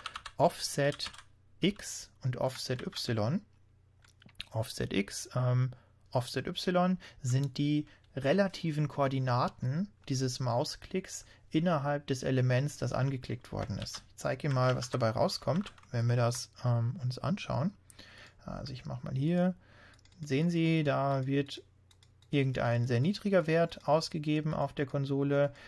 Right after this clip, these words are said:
Je weiter ich in die Mitte gehe, desto größer wird der Wert. Und, ähm, irgendwann ist er ähnlich zu der kompletten Breite. Wenn Sie sich diesen Wert anschauen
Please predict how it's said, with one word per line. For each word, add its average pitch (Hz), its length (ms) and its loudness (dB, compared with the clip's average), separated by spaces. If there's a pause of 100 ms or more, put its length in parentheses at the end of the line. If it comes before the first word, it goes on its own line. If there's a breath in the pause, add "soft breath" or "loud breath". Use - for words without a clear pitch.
(160 loud breath)
Je 127 220 0
weiter 131 340 4
ich 131 240 -2
in 131 120 -2
die 127 80 2
Mitte 165 280 0
gehe, 151 380 2
desto 127 540 -2 (100)
größer 135 540 -2
wird 120 180 -2
der 110 160 -2
Wert. 180 460 -2 (420 soft breath)
Und, 143 480 0
ähm, 123 300 2
irgendwann 127 380 0
ist 123 180 -6
er 123 340 2 (280)
ähnlich 127 380 0
zu - 120 -10
der 117 100 -2
kompletten 123 400 -4
Breite. 117 460 -4 (720 loud breath)
Wenn 139 100 0
Sie 135 60 -2
sich 143 200 0
diesen 190 260 6
Wert 156 260 4
anschauen 127 500 2